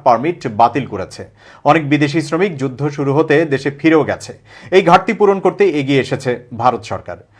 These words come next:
সরকারের এই সিদ্ধান্তে দুটি বড় প্রশ্ন উঠেছে। প্রথম প্রশ্নটি নৈতিক। ইসরায়েলকে সহায়তা করার অর্থ গাজার বিরুদ্ধে ইসরায়েলের যুদ্ধের সহায়তা করা, যেখানে ইতিমধ্যেই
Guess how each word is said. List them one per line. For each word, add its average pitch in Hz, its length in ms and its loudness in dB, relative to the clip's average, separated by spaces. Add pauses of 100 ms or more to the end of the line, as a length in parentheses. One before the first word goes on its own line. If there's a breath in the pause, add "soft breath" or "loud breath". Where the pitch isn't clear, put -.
(140 soft breath)
সরকারের 156 440 4
এই 135 100 0
সিদ্ধান্তে 160 560 0 (260 loud breath)
দুটি 196 300 0
বড় 147 360 4
প্রশ্ন 135 340 -6
উঠেছে। 104 440 -10 (300)
প্রথম 123 240 -4
প্রশ্নটি 143 400 -4
নৈতিক। 175 420 -2 (320 soft breath)
ইসরায়েলকে 170 480 2
সহায়তা 156 380 0
করার 151 260 4 (140)
অর্থ 131 300 -2 (520 soft breath)
গাজার 147 340 6
বিরুদ্ধে 131 460 -2
ইসরায়েলের 117 460 0
যুদ্ধের 143 320 -4
সহায়তা 107 360 0
করা, 90 280 -6
যেখানে 143 340 0
ইতিমধ্যেই 160 680 -2